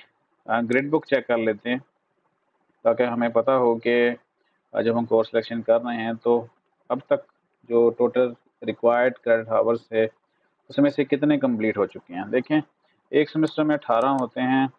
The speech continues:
और first semester में एक extra होता है वीयू ज़ीरो ज़ीरो वन का, उन्नीस credit आवर पहले में, अठारह second में, छत्तीस और plus one वीयू ज़ीरो ज़ीरो वन वाला, सैंतीस क्रेडिट आवर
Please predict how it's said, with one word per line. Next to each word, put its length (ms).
और 180
first 260
semester 300
में 160
एक 160
extra 320
होता 260
है 100
वीयू 280
ज़ीरो 240
ज़ीरो 220
वन 220
का, 200
उन्नीस 320
credit 360
आवर 240
पहले 420
में, 340
अठारह 440
second 420
में, 220
छत्तीस 460
और 200
plus 460
one 260
वीयू 200
ज़ीरो 240
ज़ीरो 220
वन 160
वाला, 240
सैंतीस 480
क्रेडिट 320
आवर 260